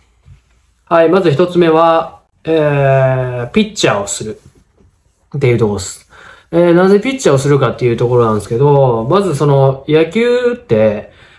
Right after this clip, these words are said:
毎年ドラフトって言って選手がこう入って出てっていうのを繰り返してるんですけど、おおよそ毎年プロ野球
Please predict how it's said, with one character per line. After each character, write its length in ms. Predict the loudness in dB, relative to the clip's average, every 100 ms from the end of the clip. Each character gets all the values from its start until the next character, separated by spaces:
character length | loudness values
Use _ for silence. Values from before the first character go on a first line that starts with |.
| _ _
毎 200 | -2 0
年 260 | 0 -2 -2
ド 140 | 0
ラ 100 | 2
フ 80 | 2
ト 120 | 0
っ 60 | -2
て 80 | -2
言 60 | -2
っ 40 |
て 240 | -2 0
選 240 | 0 0 2
手 140 | 2
が 180 | 2 2
こ 520 | 0 2 4 2 -2
う 20 | -12
入 380 | -10 -2 0
っ 40 | 0
て 540 | -2 0 0 -2 -8 _ _ _ _ -4
出 180 | -2 0
て 200 | 0 0
っ 80 |
て 80 | 0
い 100 | 0
う 20 |
の 100 | 2
を 60 | 0
繰 100 | 0
り 120 | 0
返 120 | 0
し 80 | 0
て 60 | 0
る 60 |
ん 40 | 0
で 60 |
す 60 | -2
け 80 | -2
ど、 420 | 0 2 0 0
お 120 | 2
お 80 | 4
よ 40 | 4
そ 320 | 2 2 0
毎 180 | 0 -2
年 320 | -2 2 2
プ 160 | 2 2
ロ 120 | 2
野 80 | 2
球 320 | 0 0